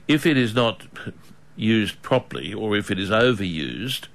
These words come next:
it can bring about some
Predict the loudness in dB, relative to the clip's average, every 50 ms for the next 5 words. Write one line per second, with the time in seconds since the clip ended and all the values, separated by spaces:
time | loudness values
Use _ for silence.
0 | -20 -20 -20 -20 -20 -20 -20 -20 -20 -20 -8 -4 -4 -4 -2 0 0 0 0 2
1 | 2 2 2 2 2 2 4 4 2 2 0 -6 -6 -2 0 0 0 -2 -4 -8
2 | -10 -12 -12